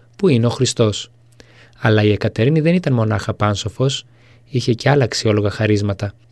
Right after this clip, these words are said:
τα οποία μας υπενθυμίζει ο Ιερός Συναξαριστής στο υπόμνημα του στίχου του.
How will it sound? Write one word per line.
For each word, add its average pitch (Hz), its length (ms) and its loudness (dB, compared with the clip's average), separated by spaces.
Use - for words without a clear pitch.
τα 127 120 -2
οποία 185 480 0
μας 143 240 -4
υπενθυμίζει 135 680 -2
ο 165 80 -2
Ιερός 123 420 0
Συναξαριστής 110 960 -4
στο - 180 -4
υπόμνημα 139 500 0
του 135 100 -8
στίχου 113 380 0
του. 95 200 -8